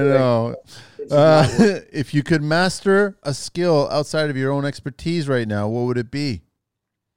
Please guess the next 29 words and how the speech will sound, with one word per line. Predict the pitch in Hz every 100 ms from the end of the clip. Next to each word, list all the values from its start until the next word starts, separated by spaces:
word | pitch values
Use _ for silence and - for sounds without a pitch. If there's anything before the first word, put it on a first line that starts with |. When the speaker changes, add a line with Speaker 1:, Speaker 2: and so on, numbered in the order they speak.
| _ _ -
Speaker 2:
I | 165 262
would | 269
say, | - 135 113 107
uh, | 101 80 - _ _ _ _ _ _ 131
something | 170 202 220
along | 139 123
the |
lines | 123 123
of | 82
physics. | - 127 113 80 - - _ _ _
Like, | 131 131
Speaker 1:
Physics. | 151 180
Speaker 2:
wa-, | 147 156 135
I | 156 165
get | 156 -
stuck | - - 165 147 143
watching, | 135 131 131 147 131 127
like, | 123 123
Neil | 135 147
deGrasse | 139 139 131 131 127
Tyson | 139 127 135 135
videos, | 131 127 127 127
everything | 127 135 139 143
like | 131 123
that | 131 131
about | 127 127 123
the | 117 -
universe, | 147 160 156 147 147 143 -
science. | 143 135 143 143